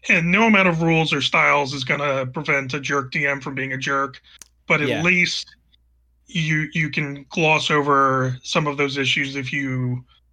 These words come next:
Speaker 1: can see what's going on and you're not negotiating all the time.
Speaker 2: Yeah. I've, I, so this is a, I, I don't know if it's a bias on my part. It's, it's a, you know, I've, I, I, certainly in my own experiences is,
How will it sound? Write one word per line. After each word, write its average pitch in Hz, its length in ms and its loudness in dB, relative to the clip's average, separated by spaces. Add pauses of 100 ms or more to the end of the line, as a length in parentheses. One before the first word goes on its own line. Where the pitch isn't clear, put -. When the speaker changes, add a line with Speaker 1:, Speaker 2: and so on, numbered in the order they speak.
(200)
Speaker 1:
can 156 120 -2
see 131 200 0
what's 143 180 0
going 139 300 2
on 127 680 0
and 131 340 -2 (580)
you're 151 120 -6
not 135 320 0 (320)
negotiating 135 680 2
all 123 140 -2
the 123 80 -4
time. 123 320 -4 (320)
Speaker 2:
Yeah. 110 320 -4 (300)
I've, 240 340 2 (140)
I, 185 220 -6
so 175 340 2
this 175 260 -4
is 170 140 -6
a, 156 180 -2
I, 170 220 -2
I 196 40 2
don't 302 100 -2
know 403 60 -2
if - 120 -10
it's 175 80 -6
a 160 80 2
bias 151 320 2
on 143 80 -2
my 113 100 -4
part. 113 160 -4
It's, 127 160 -8
it's 156 240 -4
a, 135 380 0 (1400)
you 160 140 2
know, 123 280 -2
I've, 151 280 2
I, 165 260 0
I, 170 60 -2
certainly 233 320 0
in 190 60 0
my 156 120 4
own 165 140 2
experiences 151 640 -4
is, 113 180 -10